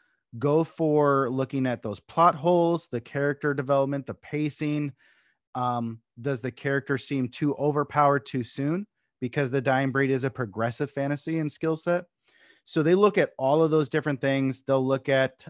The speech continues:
um, some of the context of, like, you know, d-, would this culture really do this right now? You know, tell us more about that. So they really nitpick a lot of those things. Um,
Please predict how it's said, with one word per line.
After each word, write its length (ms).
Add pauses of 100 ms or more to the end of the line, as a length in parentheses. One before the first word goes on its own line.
um, 540 (400)
some 160
of 60
the 80
context 580
of, 140
like, 340 (260)
you 120
know, 280 (340)
d-, 120
would 240
this 180
culture 560
really 340
do 220
this 220
right 180
now? 400 (460)
You 140
know, 140
tell 220
us 140
more 200
about 260
that. 220
So 120
they 160
really 380
nitpick 440
a 40
lot 320
of 80
those 200
things. 460 (580)
Um, 480